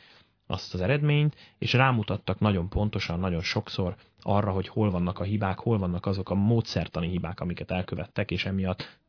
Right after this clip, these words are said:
nem megbízható az az eredmény, amit, amire jutottak. Most ugye i-, itt nagyon-nagyon fontos szerepe van annak, hogy, ö, hogy ugyanez egy kicsit átültethető ezekre az egészségüggyel kapcsolatos témákra is.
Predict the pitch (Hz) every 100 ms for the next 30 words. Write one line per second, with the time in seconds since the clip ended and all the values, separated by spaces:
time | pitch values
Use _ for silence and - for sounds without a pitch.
0 | - 110 107 104 95 90 - 85 - 87
1 | 90 90 90 90 92 92 98 - 113 107
2 | 113 120 110 - - - - - _ _
3 | _ _ - 143 127 - 123 117 127 135
4 | 147 139 139 135 117 101 - 113 104 -
5 | - - 110 101 92 87 90 107 123 -
6 | _ _ - - _ _ - 98 98 95
7 | 98 98 - _ _ _ _ _ _ _
8 | - 120 - 117 107 - - 135 139 139
9 | 135 120 135 135 135 135 127 117 113 -
10 | 110 - 110 110 104 107 110 107 95 -
11 | 101 92 95 95 92 - - - - 90
12 | 87 85 82 - - 87 85 53 52 -
13 | 101 90 101 -